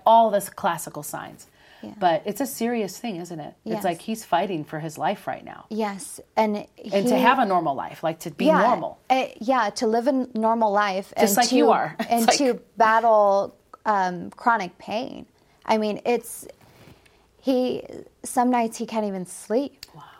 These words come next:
Speaker 2: You know, he's in constant pain, and to
Speaker 1: Right.
Speaker 2: watch somebody who's in constant pain and still, you know, handing that over to the Lord. Like, he teaches me things that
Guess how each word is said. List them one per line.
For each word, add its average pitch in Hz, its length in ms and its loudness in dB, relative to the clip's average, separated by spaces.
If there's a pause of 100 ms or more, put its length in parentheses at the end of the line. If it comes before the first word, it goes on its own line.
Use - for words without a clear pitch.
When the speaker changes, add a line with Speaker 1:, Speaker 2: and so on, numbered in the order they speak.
Speaker 2:
You 233 100 0
know, 214 140 0
he's 233 300 -4
in 208 200 -8
constant 226 600 -6
pain, 226 340 -4
and - 160 -8
to 233 80 -4
Speaker 1:
Right. 208 80 -2
Speaker 2:
watch 202 220 -2
somebody 214 600 -8
who's 208 300 -6
in 202 120 -6
constant 240 560 -8
pain 226 380 -8 (560)
and 214 180 -2
still, 220 760 -2 (580)
you 220 140 -4
know, 196 320 -6 (800)
handing 226 380 0
that 202 160 0
over 202 260 -2
to 214 160 -10
the 190 100 -4
Lord. 202 460 -4 (280)
Like, 208 180 0
he 269 300 -2
teaches 269 520 -2
me 220 180 -4
things 226 600 -4 (140)
that - 340 2